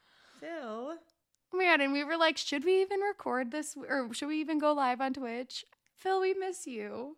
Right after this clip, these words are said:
Speaker 2: Guys, we went to, uh, We Grew Up with Phil. Actually,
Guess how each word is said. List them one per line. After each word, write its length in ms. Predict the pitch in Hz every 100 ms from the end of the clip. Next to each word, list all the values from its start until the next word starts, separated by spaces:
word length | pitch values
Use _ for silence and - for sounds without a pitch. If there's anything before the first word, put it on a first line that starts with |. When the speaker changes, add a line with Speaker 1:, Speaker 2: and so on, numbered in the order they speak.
| -
Speaker 2:
Guys, 180 | 254 262
we 100 | 269
went 280 | 254 247 -
to, 440 | 320 311 311 285
uh, 340 | - 240 220 - - _
We 140 | - 262
Grew 160 | 254 226
Up 140 | 226
with 100 | 269
Phil. 280 | - 277 294
Actually, 480 | - 254 285 285